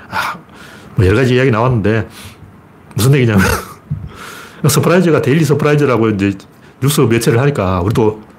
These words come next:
우파도 뭐 해야 된다, 맞대응을 해야 된다. 어, 좌파 매체는 광고를 주지 마라. 서프라이즈 광고 다 끊기고. 그거죠. 다 알고 있잖아. 어.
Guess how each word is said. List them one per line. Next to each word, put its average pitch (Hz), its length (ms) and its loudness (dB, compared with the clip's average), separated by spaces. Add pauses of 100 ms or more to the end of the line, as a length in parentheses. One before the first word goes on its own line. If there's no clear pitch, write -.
(260)
우파도 120 460 0
뭐 104 140 2
해야 131 160 2
된다, 95 300 -6
맞대응을 113 380 0
해야 110 100 0
된다. 87 400 -4 (640)
어, 90 140 -6 (600)
좌파 127 360 0
매체는 120 380 0
광고를 120 380 2
주지 90 160 -2
마라. 92 420 -2 (380)
서프라이즈 113 360 -2
광고 107 220 0
다 107 140 -2
끊기고. 95 500 -2 (920)
그거죠. 98 640 0 (100)
다 101 100 0
알고 147 200 2
있잖아. 104 380 -2 (880)
어. 98 140 -4